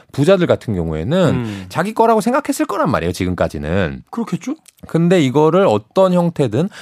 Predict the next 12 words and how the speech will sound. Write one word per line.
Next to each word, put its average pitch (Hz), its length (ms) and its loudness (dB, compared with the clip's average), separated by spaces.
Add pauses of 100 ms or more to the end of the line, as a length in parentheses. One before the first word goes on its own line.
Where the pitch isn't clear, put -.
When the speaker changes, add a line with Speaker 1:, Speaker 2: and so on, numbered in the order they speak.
Speaker 1:
뭐 110 100 -8
세금이 131 440 0
됐건 151 520 0
뭐 123 160 0
기부의 101 420 -2
형태가 135 320 -2
됐건 160 420 0 (200)
다 - 100 -2
돌려달라라는 131 1000 4
식으로 156 360 -4
얘기를 110 340 -4
하니까 165 560 0